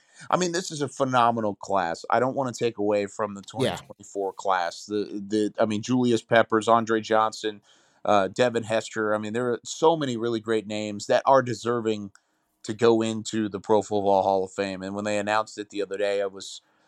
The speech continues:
Speaker 1: uh, really excited to see the, the names that were on there, because that's, that's part of the, the group that I grew up watching play the game. And so I, I thought,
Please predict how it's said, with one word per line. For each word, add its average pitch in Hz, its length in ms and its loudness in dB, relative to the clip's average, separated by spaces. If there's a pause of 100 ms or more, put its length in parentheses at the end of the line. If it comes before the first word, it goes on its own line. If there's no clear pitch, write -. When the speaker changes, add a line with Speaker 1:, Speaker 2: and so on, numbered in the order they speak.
(120)
Speaker 1:
uh, 98 200 6
really 117 320 0
excited 107 420 0
to 101 80 -8
see 113 220 -4
the, 104 180 -2
the 104 160 -4
names 113 420 0
that 110 180 6
were 107 180 6
on 123 160 6
there, 117 140 -6
because 117 280 -14
that's, 120 460 -4
that's 120 180 -4
part 127 280 0
of 107 160 -8
the, 104 180 -4 (580)
the 120 140 0
group 135 360 0
that 127 120 4
I 123 120 2
grew 127 320 0
up 135 160 6
watching 98 440 0 (260)
play 101 440 0
the 101 100 -10
game. 95 400 -6
And 104 100 -6
so 117 260 4 (400)
I, - 160 6
I - 180 0
thought, 131 320 4